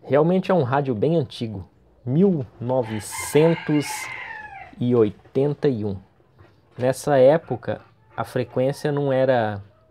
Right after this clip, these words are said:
nem A M, ó. Era O M. O C, O C e O M.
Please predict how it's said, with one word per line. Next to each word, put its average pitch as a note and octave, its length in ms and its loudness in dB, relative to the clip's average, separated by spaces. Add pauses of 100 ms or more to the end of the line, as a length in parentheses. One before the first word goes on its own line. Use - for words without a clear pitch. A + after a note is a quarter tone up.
(560)
nem C3+ 320 -2 (100)
A D3 160 -2
M, B2 320 -2
ó. G#2 120 -6 (180)
Era A#2 300 -4 (120)
O C3+ 260 2 (100)
M. A#2 400 -6 (2000)
O A2 180 -2
C, D#3+ 440 -2 (1080)
O G#2+ 160 -4
C C#3+ 480 -4 (280)
e A2+ 260 -8
O B2+ 180 -2
M. G#2+ 400 -4